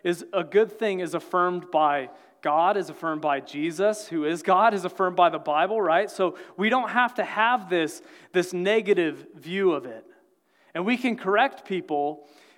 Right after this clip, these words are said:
uh, when they say this. You can go to these two verses and see, "See, Jesus said sex is a good thing." However, what sin does is sin takes a good thing and it perverts it, and it distorts it, and it twists it.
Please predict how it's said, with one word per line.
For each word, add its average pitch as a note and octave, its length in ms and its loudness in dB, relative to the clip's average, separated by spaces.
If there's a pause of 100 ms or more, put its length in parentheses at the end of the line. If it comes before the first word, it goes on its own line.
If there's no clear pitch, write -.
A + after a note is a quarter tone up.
uh, E3 200 2
when F3+ 280 -2
they E3+ 140 -2
say F#3+ 280 0
this. C#3 260 -6
You E3 80 -8
can D#3+ 160 -12
go D#3 140 -2
to D#3+ 80 -4
these D3 240 -4
two D#3+ 200 -4 (140)
verses E3 420 -6
and C3+ 100 -12
see, C#3 180 -8
"See, F#3 320 -6
Jesus F3+ 440 -4
said D3+ 260 -4
sex D3 280 -4
is C#3 100 -14
a D3+ 60 -10
good G3+ 220 -6
thing." A2 240 -16 (1200)
However, G3 680 4 (920)
what D3+ 180 -8
sin C4 280 -2
does G#3+ 580 2
is G3+ 120 -14
sin D#3+ 300 -8
takes F3 400 -6
a - 60 -4
good A3+ 240 -4
thing D3+ 380 -6 (640)
and - 120 -6
it - 140 -6
perverts E3+ 460 0
it, A2+ 140 -12 (560)
and D3+ 120 -6
it D#3+ 180 -12
distorts F3 560 -2
it, B2 160 -10 (100)
and D3+ 120 -12
it D3 180 -14
twists F3 440 -6
it. A#2 200 -14